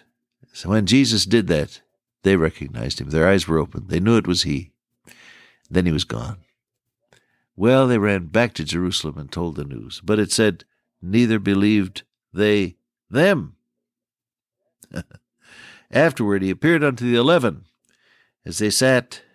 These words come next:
at meat, and upbraided them with their unbelief and hardness of heart, because they believed not them which had seen him after he was risen. Now, our time is gone, but when we get together again, I want to talk with you about that fourteenth verse,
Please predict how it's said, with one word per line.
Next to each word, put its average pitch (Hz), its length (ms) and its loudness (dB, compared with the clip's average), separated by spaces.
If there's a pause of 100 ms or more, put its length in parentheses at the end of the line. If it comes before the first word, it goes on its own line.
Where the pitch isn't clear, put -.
(100)
at 82 180 -8
meat, 117 260 0
and 87 140 -6
upbraided 110 800 2
them 80 260 -8
with 78 160 -10
their 76 220 -2
unbelief 80 520 -2
and 82 120 -4
hardness 98 400 0
of 80 120 -4
heart, 92 200 0
because 90 240 -2
they 87 100 2
believed 92 380 0
not 87 260 0 (480)
them 107 140 2
which 98 140 0
had 90 160 0
seen 113 340 2
him 82 320 -2
after 87 380 0
he 87 480 -2
was 80 360 -2
risen. 85 380 -2 (500)
Now, 110 100 2
our 113 120 4
time 160 320 0
is 101 100 0
gone, 101 280 2
but 90 200 -2
when 120 280 -2
we 104 120 0
get 151 200 0
together 131 360 2
again, 101 320 2
I 98 80 2
want 117 220 0
to 110 80 -4
talk 151 300 -4
with 85 140 -4
you 76 140 -2
about 90 340 -4
that - 280 -6
fourteenth 104 480 -4
verse, 87 400 -4